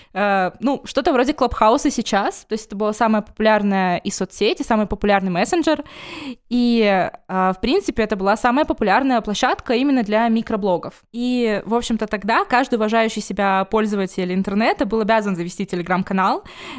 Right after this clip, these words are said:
Это, ну, входило в такой базовый хипстерский набор образца две тысячи семнадцатого года. А, собственно, новость о блокировке Телеграма, она только подстегнула интерес, и, мне кажется, наоборот, все туда пошли, как только, э, Telegram начали блокировать.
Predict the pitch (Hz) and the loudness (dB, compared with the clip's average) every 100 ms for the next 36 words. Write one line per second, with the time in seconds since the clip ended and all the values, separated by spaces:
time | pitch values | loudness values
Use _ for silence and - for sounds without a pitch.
0 | - 214 214 190 185 226 220 220 233 294 | -8 -4 0 0 0 -2 -2 -2 0 0
1 | - 226 202 202 226 220 196 214 214 214 | -2 -2 2 2 2 2 -2 -4 -4 -4
2 | - 208 190 190 233 339 220 202 226 226 | -2 0 0 2 2 2 0 -2 -2 -2
3 | 220 214 - - 202 196 - 180 180 226 | -2 -6 -6 -6 -4 -6 -10 -10 -4 -2
4 | 294 214 - _ _ - - - 208 214 | 0 -2 -4 _ _ -20 -20 -10 -6 -2
5 | 262 - 240 226 247 240 233 226 208 202 | -2 -2 -2 0 2 2 0 0 2 2
6 | 208 214 233 359 - 285 233 214 226 220 | 0 0 2 2 2 -2 -2 0 2 2
7 | 196 202 226 220 202 214 - 226 254 220 | 2 0 -4 -6 -8 -8 -4 0 2 2
8 | 190 196 208 262 415 226 208 220 220 220 | 0 -2 0 0 -2 -4 -2 -2 -2 -2
9 | 208 208 233 208 - - 180 180 180 170 | -2 0 0 0 -4 -4 -4 -2 -2 -2
10 | 190 - 233 294 - - - 262 226 - | -4 -2 0 0 -2 -12 -16 -10 -4 2
11 | 254 247 226 214 208 208 - _ - - | 2 2 0 2 2 0 -6 _ -20 -12
12 | - 202 202 226 226 214 208 - 208 208 | -4 -4 -2 0 2 2 0 -2 -4 -4
13 | - 220 202 190 190 | -4 -2 0 -2 -6